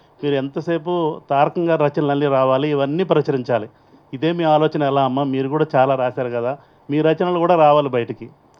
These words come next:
అని చెప్పి వాళ్ళిద్దరూ అని పట్టుబట్టి చేశారు. అప్పటి నుంచి ఏవో కొన్ని కొ-, పుస్తకాలు చేస్తున్నాము. అయితే పలానా, ఆ,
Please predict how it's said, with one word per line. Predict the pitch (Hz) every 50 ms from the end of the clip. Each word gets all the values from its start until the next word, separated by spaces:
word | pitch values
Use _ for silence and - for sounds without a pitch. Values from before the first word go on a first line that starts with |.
| _ _ -
అని | 131 127
చెప్పి | 127 120 117 151 147
వాళ్ళిద్దరూ | 143 135 127 123 120 120 135 135 135
అని | 135 123 127 131 127 117 113 - _ -
పట్టుబట్టి | 117 110 110 117 127 120 113 - 123 117 110 120
చేశారు. | 113 107 123 127 120
అప్పటి | 117 113 - 120 123
నుంచి | 120 117 - 135 127 123 - _ _ _ _ -
ఏవో | 135 131 139 139
కొన్ని | - 143 139 135
కొ-, | 117 131 123
పుస్తకాలు | 113 - 127 - - 139 139 131
చేస్తున్నాము. | 120 117 113 113 - 123 117 110 113 127 151 - _ _ _ -
అయితే | 131 131 151
పలానా, | 175 151 156 147 143 143 143 139
ఆ, | 131 139 156 165 165 160